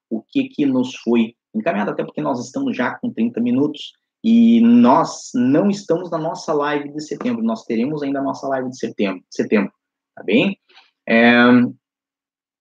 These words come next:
Se o cef pode emitir algum documento que possa confirmar que seus documentos estão em posse do mesmo, mas ainda aguarda vaga para agendamento.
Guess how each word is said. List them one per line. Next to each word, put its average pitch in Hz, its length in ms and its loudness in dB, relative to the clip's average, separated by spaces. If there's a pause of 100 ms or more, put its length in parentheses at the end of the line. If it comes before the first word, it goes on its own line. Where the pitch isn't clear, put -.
(3250)
Se - 240 -10
o 185 80 -4
cef 170 440 -4
pode 165 280 2
emitir 151 260 0
algum 143 220 0
documento 147 540 0
que 120 80 -8
possa 143 320 -4
confirmar 131 340 -4
que 135 80 -8
seus 131 220 -4
documentos 127 420 -2
estão 127 220 -4
em 120 160 -2
posse 131 360 2
do 110 100 -2
mesmo, 127 380 2
mas 120 220 -2
ainda 127 300 0
aguarda 113 400 -2
vaga 120 260 -4
para 131 240 -4
agendamento. 110 500 -2